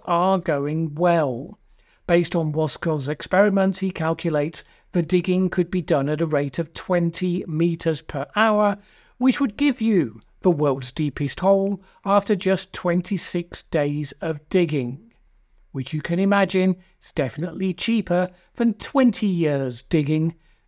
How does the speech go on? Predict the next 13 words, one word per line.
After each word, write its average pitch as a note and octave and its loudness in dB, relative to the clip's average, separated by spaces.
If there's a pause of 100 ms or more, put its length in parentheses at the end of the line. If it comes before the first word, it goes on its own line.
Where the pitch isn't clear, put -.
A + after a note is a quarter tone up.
and F#3 2
then C3+ 0
giving C3+ -2
up. D3 -4 (1040)
By A3 6
autumn G#3 2
this E3+ 0
year, C#3 0 (220)
fall C3+ -2
if C3+ -4
you're C#3 0
American, F3+ 2 (340)
Quaise F#3+ 2